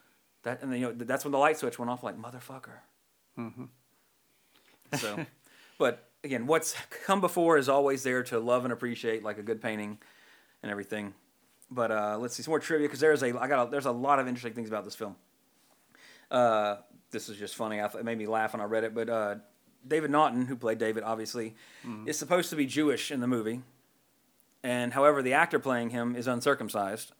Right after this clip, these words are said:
Speaker 1: So, thankfully, that's why
Speaker 2: Mm.
Speaker 1: we didn't get any junk alerts.
Speaker 2: Ah, that's the only reason. <laughs>
Speaker 1: <laughs>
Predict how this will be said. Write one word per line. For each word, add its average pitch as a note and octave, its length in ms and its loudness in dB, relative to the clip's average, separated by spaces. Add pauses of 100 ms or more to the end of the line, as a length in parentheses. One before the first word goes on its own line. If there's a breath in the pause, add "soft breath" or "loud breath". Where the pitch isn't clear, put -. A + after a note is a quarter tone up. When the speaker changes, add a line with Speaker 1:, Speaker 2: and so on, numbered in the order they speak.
(100)
Speaker 1:
So, G#2+ 220 0
thankfully, E3+ 420 4
that's C#3 140 4
why D3 80 6
Speaker 2:
Mm. C3+ 40 4
Speaker 1:
we C3+ 60 4
didn't C3+ 120 0
get B2+ 80 0
any A#2+ 140 -2
junk C3 220 2
alerts. G2+ 400 -6 (600)
Speaker 2:
Ah, G2 420 -2 (100)
that's - 140 -10
the - 100 -4
only C3+ 220 0
reason. G2+ 300 -4
<laughs> - 160 -6
Speaker 1:
<laughs> - 60 -12